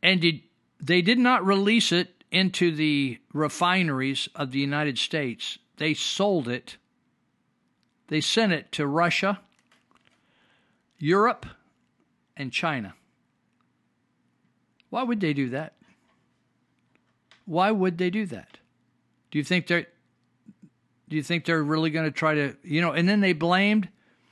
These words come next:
the gas station owners. The gas station owners, I don't know whether you're, you've been in business, but I think the gas station owners make about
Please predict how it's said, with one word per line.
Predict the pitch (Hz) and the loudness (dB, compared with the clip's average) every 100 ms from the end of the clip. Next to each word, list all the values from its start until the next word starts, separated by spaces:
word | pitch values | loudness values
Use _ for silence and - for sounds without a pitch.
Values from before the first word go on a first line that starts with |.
| _ _ _ _ _ _ _ | _ _ _ _ _ _ _
the | - 175 | -6 -2
gas | 220 214 | 0 0
station | - 151 135 139 | 0 -2 -2 -4
owners. | 135 131 117 - | -4 -4 -6 -6
The | |
gas | 147 202 214 | -2 0 0
station | - 180 165 151 139 | 0 0 0 -4 -2
owners, | 156 151 156 147 | -2 0 -2 -4
I | 160 170 | -2 0
don't | 185 | 0
know | 165 156 | 0 0
whether | 151 147 143 | 0 0 0
you're, | 139 139 135 123 _ _ _ _ _ _ _ | 0 0 -2 -6 _ _ _ _ _ _ _
you've | 147 135 | -2 -2
been | 147 156 | 0 -2
in | 135 | -2
business, | 143 170 143 135 - - | -2 -2 -4 -6 -8 -4
but | 143 | -4
I | |
think | 139 170 | -2 -4
the | 151 | -4
gas | 139 170 160 | -4 -2 -2
station | 165 151 143 139 | -2 -2 -2 -4
owners | 147 147 143 139 | -4 -2 -4 -4
make | 143 160 165 | -2 -2 -2
about | 143 147 143 139 | -2 0 0 -2